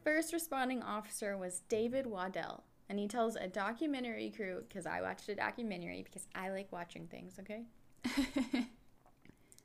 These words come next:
Speaker 1: If you watch some of these documentary-, documentaries, though, they are biased in favor of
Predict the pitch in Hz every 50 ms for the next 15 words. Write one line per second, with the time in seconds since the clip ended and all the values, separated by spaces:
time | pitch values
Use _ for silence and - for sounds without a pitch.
0 | - - - - - - 185 190 196 196 190 190 202 202 - - 262 254 254 247
1 | 233 220 214 214 - 208 196 185 185 190 196 196 - - - - 196 196 202 214
2 | 196 196 196 196 208 214 208 214 208 208 202 202 196 196 185 180 - - 180 175
3 | 175 175 175 175 175 170 170 180 190 202 202 196 - - - - - - - -
4 | - - - - - - - - - _ - - _ - - 202 196 196 202 196
5 | 196 - 180 180 185 190 190 190 - - 180 175 175 170 170 170